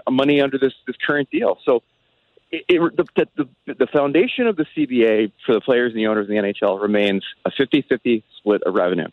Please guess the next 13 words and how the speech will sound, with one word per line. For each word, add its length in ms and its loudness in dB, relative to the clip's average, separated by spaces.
The 80 2
only 240 2
question 400 -2
right 220 0
now 240 0
is: 300 -2
Do 80 -6
the 140 2
owners 260 0
get 140 0
that 140 0
money 220 -2
back 360 -2